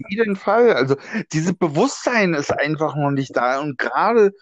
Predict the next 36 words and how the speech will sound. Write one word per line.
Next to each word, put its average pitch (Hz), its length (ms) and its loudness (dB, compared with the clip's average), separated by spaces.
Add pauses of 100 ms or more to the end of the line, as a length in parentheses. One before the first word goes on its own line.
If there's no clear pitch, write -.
(540)
China 196 680 -2
sollte 165 420 0
da 170 280 -2
wirklich 202 420 -2
als 196 200 -4
Vorbild, 214 680 0 (560)
wie 139 80 -12
du 123 120 -4
auch 113 100 -4
sagtest, 123 680 -4 (180)
stehen. 120 580 0
Das 120 160 -2
war 180 120 2
halt 185 160 -4
wirklich, 202 300 -2 (300)
man 190 160 -4
ist 208 200 -4
erkältet, 220 680 0
yo, 226 320 2 (500)
dann 165 200 0
bleibst 143 320 0
du 208 60 2
entweder 202 420 0
zu 143 200 -2
Hause 247 640 2 (180)
oder 180 400 2
ziehst 196 360 -4
dir 233 60 -2
eine 220 100 0
Maske 240 460 -2
über, 233 280 -2
wenn 175 120 -2
du 165 80 -4
Schnupfen 156 500 -6
hast, 117 320 -2
um 151 160 -6